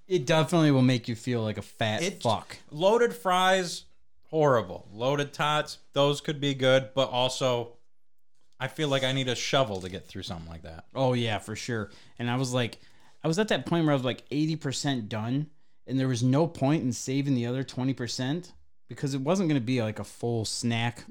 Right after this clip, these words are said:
Speaker 1: or meal later. So I had to finish this bitch. And I did. And I felt sad for myself then. I was very disappointed in myself.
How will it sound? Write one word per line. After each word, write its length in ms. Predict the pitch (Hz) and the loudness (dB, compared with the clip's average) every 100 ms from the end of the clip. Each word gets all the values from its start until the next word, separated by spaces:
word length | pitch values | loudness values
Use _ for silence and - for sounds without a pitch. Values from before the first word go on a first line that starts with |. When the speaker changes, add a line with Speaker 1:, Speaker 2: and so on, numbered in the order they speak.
| - - | -18 -12
Speaker 1:
or 120 | 107 | -4
meal 360 | 110 113 123 113 | 0 2 2 0
later. 440 | 113 127 117 117 - - - - | 0 0 0 -2 -6 -20 -20 -14
So 180 | - 123 | -2 0
I 60 | 123 | 2
had 260 | 143 160 | 0 0
to 60 | 151 | -2
finish 380 | - 190 185 - | 0 2 2 0
this 180 | 98 | -10
bitch. 380 | - 90 78 - - - - | -12 -14 -12 -16 -18 -20 -8
And 120 | 113 | -2
I 60 | 131 | -2
did. 480 | 127 151 147 95 - - | 0 2 2 0 -8 -14
And 120 | 104 117 | -6 -4
I 80 | |
felt 420 | 127 - 135 - - - - - - - - | -4 0 0 0 -8 -20 -20 -20 -20 -20 -20
sad 560 | - - - 190 185 143 | -14 -10 -2 2 2 2
for 100 | 113 | 0
myself 540 | 104 101 - 92 90 | -2 -4 -8 -10 -10
then. 360 | - 90 85 101 | -10 -8 -8 -8
I 80 | 131 | -6
was 340 | 139 135 - - - - - | -4 -6 -12 -20 -20 -20 -10
very 180 | 156 165 | -2 0
disappointed 680 | 147 151 139 - 143 135 113 | 0 -4 -4 -4 -2 0 -2
in 80 | 107 | -2
myself. 580 | 104 104 104 92 80 | -6 -8 -10 -10 -14